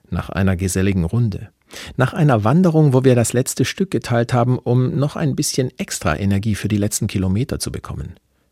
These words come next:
nach dem Wunsch, jemanden wiederzusehen, oder eben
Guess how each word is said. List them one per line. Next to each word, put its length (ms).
nach 180
dem 240
Wunsch, 380
jemanden 340
wiederzusehen, 640
oder 280
eben 280